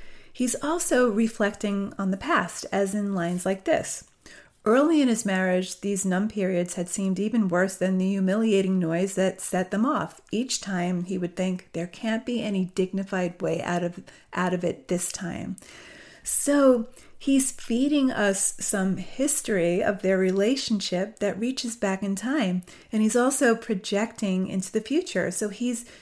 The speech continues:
doing a bit of a time loop here through his thought. He's reminding us what happened earlier in the scene before, and he's thinking about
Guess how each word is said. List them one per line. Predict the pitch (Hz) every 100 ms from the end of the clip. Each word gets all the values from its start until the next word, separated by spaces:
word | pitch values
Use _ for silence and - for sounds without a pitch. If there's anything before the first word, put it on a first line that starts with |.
| -
doing | 262 302 285
a |
bit | 190 226
of |
a | 190
time | - - 208 370 220
loop | 156 -
here | 185 156 - -
through | 196 202
his | 220 214 -
thought. | - - 185 - - - - - - -
He's | 226 220 -
reminding | 214 202 208 254 320 226
us | 185 180 -
what | 180
happened | 170 180 185 190 190 -
earlier | 190 208 277 302 214
in | 185 185
the |
scene | 185 196 185
before, | 170 196 - 330 254 185 185 - - - -
and | - 208
he's | 220 226 -
thinking | - 233 233 226 214
about | 185 190 190 180